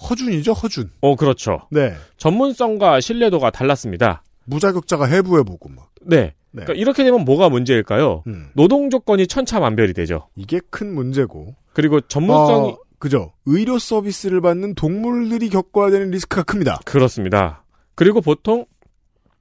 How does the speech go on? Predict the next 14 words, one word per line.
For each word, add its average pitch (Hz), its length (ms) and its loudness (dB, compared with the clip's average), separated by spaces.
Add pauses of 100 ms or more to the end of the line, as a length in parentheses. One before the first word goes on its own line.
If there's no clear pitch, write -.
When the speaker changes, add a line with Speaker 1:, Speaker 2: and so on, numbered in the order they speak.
(120)
Speaker 2:
전문성이 190 540 0
있는 147 220 -2
사람의 156 300 0
노동 113 220 -2
조건이 113 460 -2
하향 240 300 -4
평준화가 98 420 -6
되는 92 240 -8
거죠. - 260 -8 (220)
Speaker 1:
그 - 80 -6
엄마 214 220 0
아빠한테 214 220 -6
자꾸 165 300 -6
얘기합니다. 156 460 -8